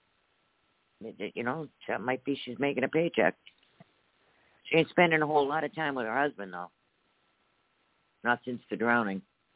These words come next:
She's made herself real scarce. You know, but why would,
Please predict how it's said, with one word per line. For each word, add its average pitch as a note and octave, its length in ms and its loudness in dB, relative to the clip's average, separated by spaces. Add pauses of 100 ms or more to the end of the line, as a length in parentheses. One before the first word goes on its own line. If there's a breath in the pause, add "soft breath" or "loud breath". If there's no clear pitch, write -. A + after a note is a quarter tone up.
(1000)
She's G2 140 -10
made A#2 180 6
herself A2 480 4
real A2 320 2
scarce. D2+ 300 -2 (880 loud breath)
You C#3 80 4
know, E3 180 8
but B2+ 160 4 (240)
why D3 160 4
would, F#3 200 -2